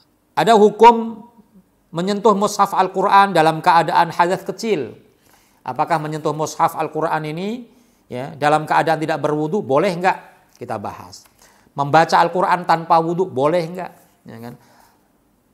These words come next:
Termasuk adalah bagaimana yang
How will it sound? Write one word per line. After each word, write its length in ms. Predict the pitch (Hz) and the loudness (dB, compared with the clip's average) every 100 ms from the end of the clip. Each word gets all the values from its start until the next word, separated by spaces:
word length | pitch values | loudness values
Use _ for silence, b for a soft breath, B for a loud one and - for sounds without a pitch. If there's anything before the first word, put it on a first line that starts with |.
| - | -2
Termasuk 400 | 170 196 190 262 | 2 4 6 6
adalah 720 | 247 196 185 240 240 - - _ _ _ _ _ - | 6 8 8 6 4 -6 -20 _ _ _ _ _ -8
bagaimana 480 | 160 180 185 202 190 | -4 0 0 0 0
yang 320 | 170 160 | -2 -6